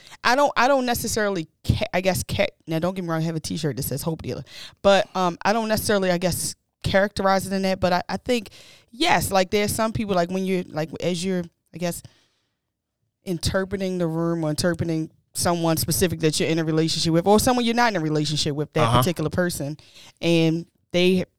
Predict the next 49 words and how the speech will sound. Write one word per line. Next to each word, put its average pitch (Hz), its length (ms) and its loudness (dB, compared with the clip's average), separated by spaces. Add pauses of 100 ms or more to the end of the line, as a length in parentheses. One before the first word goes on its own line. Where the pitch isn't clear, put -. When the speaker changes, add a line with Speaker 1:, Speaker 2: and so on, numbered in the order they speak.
(160)
Speaker 1:
are 170 260 4
low 160 340 2
on 151 100 -2
hope 151 240 -2
or 151 80 -2
they 156 160 0
are, 151 220 -2 (160)
they 160 180 0
are 147 160 -4 (300)
low 156 280 0 (200)
on, 151 320 -6
uh, 71 560 -10 (500)
their 156 100 -4
strength 170 400 -4
is 156 140 -4
low 135 320 -2
or 123 220 -2
whatever, 180 400 0
the, 143 200 -4
the 165 140 -2
peace, 190 380 -2
they're 165 200 0
just 160 220 -2
in 156 120 -4
chaos. 156 520 -2 (720)
Yes, 247 380 -2
whatever 190 320 4
it 202 60 0
is 196 200 4
that 160 160 -4
they 165 160 -2
need, 185 580 -4
um, 147 360 -6 (140)
you're 160 180 -4
able 160 280 -2
to 165 120 -6
kind 156 200 -6
of 156 80 -6 (360)
fill 269 240 0
them 190 180 0
to 170 100 0
a 165 40 0
certain 175 260 0
extent 190 380 -4
with 247 160 0
that 247 180 4
or 165 100 2
give 180 300 0
them 170 320 -2